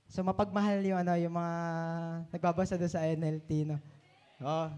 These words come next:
N L T din yung ano ko. Pero may N K J V ako na Bible ngayon dito. So yun. So what is the first commandment of the Lord?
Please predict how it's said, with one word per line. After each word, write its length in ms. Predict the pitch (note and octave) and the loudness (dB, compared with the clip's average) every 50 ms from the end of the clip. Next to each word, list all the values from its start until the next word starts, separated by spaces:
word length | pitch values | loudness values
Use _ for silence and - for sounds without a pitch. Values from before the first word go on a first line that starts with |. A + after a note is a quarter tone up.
| - - - - _ _ _ - - | -14 -16 -20 -20 _ _ _ -8 -4
N 120 | F3 F#3 | 0 2
L 140 | F#3+ F#3+ F#3+ | 2 2 2
T 40 | F#3+ F#3+ | 2 2
din 280 | F#3 F#3+ F#3 F3+ F3+ F3+ | 2 2 2 2 2 0
yung 80 | E3+ | 0
ano 120 | D#3+ D#3+ D3+ | 0 0 -2
ko. 160 | D3 D3 C#3+ C#3+ - - - - - - - - _ - - _ - - - - - - _ - - | -2 -2 -4 -4 -6 -14 -20 -20 -20 -20 -20 -20 _ -20 -20 _ -20 -20 -20 -20 -20 -20 _ -2 0
Pero 160 | F#3+ G3+ G3+ | 2 2 4
may 180 | G#3 G3+ G3+ G#3 | 4 6 6 6
N 160 | G3 F#3+ G3 | 4 2 2
K 80 | G3 | 0
J 240 | F#3+ D#3+ F3+ F3+ F3 | 2 2 2 0 2
V 160 | D3+ F3 F3 | 2 0 0
ako 60 | F3 F3 | 0 0
na 80 | E3+ D#3+ | 2 4
Bible 320 | D#3 D#3+ E3+ D#3 E3 E3 | 4 4 6 4 4 4
ngayon 240 | D#3 D#3 D3+ D3+ D3+ | 4 2 2 2 2
dito. 240 | D3 C#3 C#3 C#3 C3 B2 D3+ - - - - - - - - _ _ _ _ _ _ _ _ - | 0 0 0 -2 -2 -4 -4 -6 -8 -16 -16 -16 -16 -20 -20 _ _ _ _ _ _ _ _ -6
So 160 | - G3+ G#3 | 2 6 8
yun. 320 | B3 C4 A3+ G3+ F#3+ F3 - - - - _ _ _ _ _ _ _ | 10 10 10 8 6 2 -4 -8 -20 -20 _ _ _ _ _ _ _
So 240 | - - C#4+ D4+ D4+ | -2 6 6 8 12
what 240 | E4 F4 E4+ E4+ | 12 12 12 10
is 160 | D4+ D#4 - - | 6 2 2 6
the 160 | - C#4 C4+ | 6 6 6
first 400 | - C4+ C4+ C4 C4+ C4 - - - - - _ _ _ _ - | 10 10 10 10 10 8 4 -6 -14 -20 -20 _ _ _ _ 6
commandment 800 | A#3+ C4 C4 C4+ C4+ C4+ C#4 C4+ A3 G3 A3 G#3+ G#3 G#3 G#3 G3+ - - - C#3+ D3 - _ _ _ - _ - - | 6 6 8 8 6 8 6 4 2 4 4 4 4 4 2 0 -8 -16 -20 -20 -20 -20 _ _ _ -20 _ 0 0
of 160 | F#3 F#3 F3 | 2 4 6
the 80 | F#3 | 6
Lord? 320 | F3+ F#3 F#3 F#3 F3 D#3 | 8 10 10 8 8 4